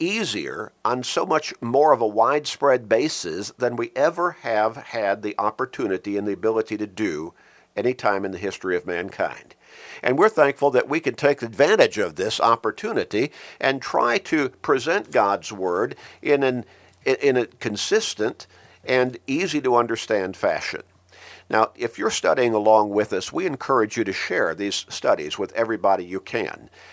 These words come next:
You know people in your life, probably some within your own family, who need to get into God's Word. They need to start paying attention to their spiritual lives, to their souls,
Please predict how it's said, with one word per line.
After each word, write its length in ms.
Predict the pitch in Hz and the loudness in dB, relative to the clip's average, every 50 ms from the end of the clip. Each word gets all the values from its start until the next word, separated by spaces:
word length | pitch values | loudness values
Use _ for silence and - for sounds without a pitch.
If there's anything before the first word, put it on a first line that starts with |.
| - _ | -16 _
You 140 | - 120 131 | -4 -2 2
know 180 | 135 131 143 151 | 4 4 4 4
people 360 | - 156 147 143 - 143 143 | 2 -4 -8 -6 -4 -2 -2
in 120 | 139 143 | -2 -2
your 140 | 151 160 156 | -2 -2 -2
life, 420 | 131 87 67 78 90 117 - - - | 0 -2 -2 -4 -6 -10 -12 -8 -2
probably 400 | 113 101 104 113 110 120 117 113 | 0 0 0 0 -2 -4 -8 -6
some 260 | - 120 113 120 123 | -2 0 0 0 0
within 280 | 120 113 - 117 120 | -2 -2 -2 -4 -4
your 180 | 117 107 107 110 | -2 0 0 2
own 160 | 113 117 117 | 0 0 -2
family, 500 | - - 135 123 104 85 87 90 90 - - - _ _ | -4 -2 -2 -2 -2 -2 -2 -4 -6 -6 -8 -16 _ _
who 160 | - 113 113 | -6 -6 -4
need 280 | 107 117 139 165 165 156 | -4 -4 -6 -6 -6 -8
to 60 | 165 | -10
get 280 | 151 131 127 120 120 - | -6 -4 -4 -4 -4 -2
into 280 | - 110 110 113 113 | -4 -4 -4 -4 -6
God's 420 | 98 - 90 85 87 92 87 - 113 | -4 -4 -2 -2 -2 -2 -4 -6 -8
Word. 500 | 107 117 120 104 78 57 50 50 - - - - - - - _ _ | -4 -2 -2 0 -2 -4 -6 -12 -18 -20 -20 -20 -20 -20 -20 _ _
They 140 | - 135 185 | -2 0 0
need 160 | 226 202 143 | -2 -4 -8
to 60 | 123 | -8
start 260 | - - 131 - - | -2 0 0 0 0
paying 240 | - 147 131 120 107 | -2 -4 -4 -2 -2
attention 460 | 104 - - 117 117 117 - - 98 | -2 -2 -2 -2 -2 -4 -6 -8 -8
to 80 | 95 95 | -6 -4
their 160 | 95 98 110 | -2 -2 -2
spiritual 600 | - - - 127 127 139 143 - - - 110 95 | -4 -4 -4 -2 -2 -2 -2 -4 -6 -6 -4 0
lives, 380 | 90 90 85 73 67 69 - - | 0 0 0 0 -2 -8 -12 -10
to 80 | - 113 | -8 -6
their 140 | 113 123 123 | -4 -4 -4
souls, 720 | - - - 185 202 - - - 50 50 - - - | -6 -6 -4 -2 -2 -2 -4 -6 -8 -12 -14 -14 -16